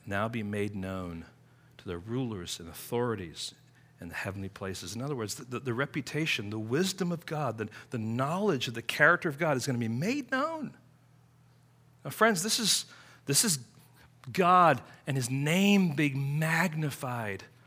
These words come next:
through his people. And then again, we come to this section. I already mentioned it, but this, this idea of courage, and just, just think how this unfolds from this passage.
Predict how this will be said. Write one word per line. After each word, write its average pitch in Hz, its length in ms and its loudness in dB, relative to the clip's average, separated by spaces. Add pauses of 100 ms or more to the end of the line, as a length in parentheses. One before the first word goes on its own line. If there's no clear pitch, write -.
(180)
through 147 360 2
his 123 200 -4
people. - 400 -14 (1800)
And 151 120 2
then 214 100 8
again, 170 340 6
we 156 60 6
come 170 240 2
to 151 80 0
this 151 100 0
section. 156 380 4
I - 20 2
already 165 160 4
mentioned 156 380 2
it, 123 80 0
but 147 100 -8
this, 147 120 -8
this 165 180 0
idea 180 240 4
of 165 100 -2
courage, 160 460 0
and 123 80 -4
just, 151 240 -2 (140)
just - 200 0
think 196 200 0
how 175 120 0
this 160 200 -2
unfolds 160 580 -2
from 135 160 -6
this 139 140 -6
passage. - 600 -8